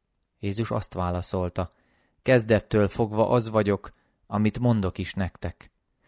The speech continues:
Sokat kellene még beszélnem rólatok, és ítéletet mondanom felettetek, mert aki engem küldött, igazmondó. Én pedig azt hirdetem a világnak, amit tőle hallottam.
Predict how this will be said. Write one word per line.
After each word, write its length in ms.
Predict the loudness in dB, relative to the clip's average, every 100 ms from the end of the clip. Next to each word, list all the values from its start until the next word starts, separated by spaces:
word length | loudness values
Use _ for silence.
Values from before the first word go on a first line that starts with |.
| _
Sokat 400 | -2 2 4 4
kellene 380 | 6 4 4 2
még 240 | 2 0 0
beszélnem 580 | 0 0 0 0 0
rólatok, 580 | 2 2 2 2 -2 -6 -20 -20 _
és 260 | -2 -2 0
ítéletet 720 | -2 0 2 2 0 -2 0
mondanom 400 | 0 0 0 0
felettetek, 680 | 0 0 0 -2 -2 -2
mert 260 | 0 -2 -2
aki 240 | -4 -2
engem 400 | -2 0 0 0
küldött, 440 | 0 0 2 0 0
igazmondó. 920 | -2 2 2 0 -2 -2 -2 -4 -6 _ _ _ _
Én 240 | -6 -4
pedig 280 | 0 0 2
azt 200 | 2 0
hirdetem 460 | -2 0 0 0 0
a 60 |
világnak, 540 | 0 2 2 2 -2 -2
amit 360 | -2 -2 -6
tőle 300 | -2 0 0
hallottam. 800 | -2 -4 -4 -6 -8 -8 -8 -8